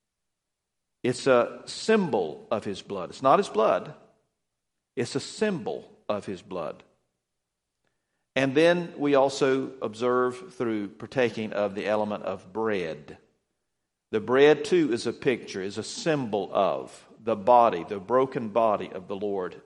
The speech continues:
Jesus. And so tonight when we partake of this supper and we observe these two elements and partake of them, we,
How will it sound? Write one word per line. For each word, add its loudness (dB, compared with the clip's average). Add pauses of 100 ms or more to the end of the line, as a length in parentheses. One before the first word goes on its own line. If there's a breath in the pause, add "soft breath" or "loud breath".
Jesus. -12 (1040)
And -12
so 2
tonight 4
when -2
we -2
partake 0
of -6
this -2
supper 2
and -6
we -8 (460 soft breath)
observe 0
these -6 (920)
two -2
elements 2
and -8
partake 4
of 2
them, -6
we, 0